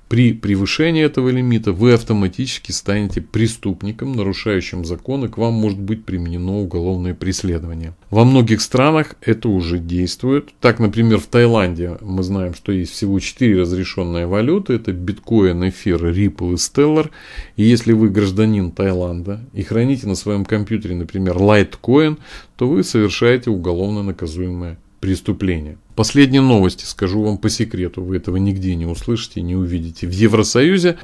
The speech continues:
вводится уголовная ответственность за куплю-продажу криптовалюты на большие суммы за наличные. Как власти узнают об этой сделке, эти все сделки производятся тайно, очень просто. Вводится награда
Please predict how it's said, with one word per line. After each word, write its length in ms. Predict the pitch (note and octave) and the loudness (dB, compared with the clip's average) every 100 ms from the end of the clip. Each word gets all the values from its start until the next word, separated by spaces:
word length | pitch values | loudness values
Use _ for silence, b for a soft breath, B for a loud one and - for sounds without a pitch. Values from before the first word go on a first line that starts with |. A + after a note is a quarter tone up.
| - | -12
вводится 680 | F#2+ G#2+ C#3+ B2+ G#2+ - G2 | -6 4 6 6 4 0 -6
уголовная 760 | - G#2 A#2+ B2 A2 G2 F2+ | -4 0 4 4 4 2 -2
ответственность 640 | E2+ - B2 B2 C3 B2 G#2+ | -4 -2 -2 -2 -2 -2 0
за 140 | F#2 | 0
куплю-продажу 920 | G#2+ - G#2+ G2 - G2 F2+ G#2 A#2+ A#2 | 0 0 -2 -4 -4 -2 0 0 0 -4
криптовалюты 960 | - F#2+ - F2+ F2 F#2 A2 A#2 A#2 | -2 -2 -2 -6 -4 -2 -2 -2 -2
на 100 | G#2 | 0
большие 400 | F#2+ G2 - G#2+ | 2 2 2 -2
суммы 360 | F2 - C3 A#2 | -2 -2 0 0
за 120 | F#2 | 2
наличные. 720 | G2+ G2+ F2 D#2+ - - E2+ - | 2 2 0 -4 -10 -12 -14 -4
Как 240 | A#2+ A#2+ | -4 -2
власти 340 | A#2+ B2+ B2 C3 | 6 6 6 2
узнают 500 | A#2+ A2+ D3 E3 A#2+ | 2 4 2 2 0
об 140 | G2+ | 0
этой 240 | G2+ G#2 F#2 | 0 0 0
сделке, 500 | F2+ G2 F2 - F#2 | 2 2 2 -2 -8
эти 180 | - | -6
все 200 | F#2 - | -6 -2
сделки 440 | F#2+ F#2 G2+ F2+ F#2 | -2 0 0 0 -4
производятся 720 | - F#2+ E2+ G2 E2 E2 - | -4 -4 -2 -2 -2 -6 -8
тайно, 440 | - A#2+ C3 G#2 | -2 -2 0 -2
очень 380 | F#2 G#2 - G#2+ | -2 -2 -2 -4
просто. 500 | G#2 F#2+ E2 - E2 - | -2 -4 -4 -12 -14 -8
Вводится 580 | F#2 A2 B2+ A2 A2 | 0 2 4 2 0
награда 580 | G2 F#2+ G#2+ C3+ C3 - | 0 2 2 2 2 -4